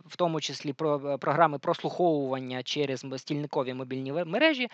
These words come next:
вони все одно вас віднайдуть саме по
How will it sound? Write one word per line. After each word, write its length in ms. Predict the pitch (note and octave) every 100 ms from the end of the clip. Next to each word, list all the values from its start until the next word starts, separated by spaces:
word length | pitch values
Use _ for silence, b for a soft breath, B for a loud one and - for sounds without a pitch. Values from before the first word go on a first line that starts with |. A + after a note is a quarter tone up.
| B B
вони 220 | D#3+ G#3
все 180 | G3 -
одно 280 | G3+ G3 A3
вас 220 | F3 -
віднайдуть 520 | D#3 D#3+ C4+ C#4+ A3
саме 300 | - A#3 A3+ - -
по 220 | A3+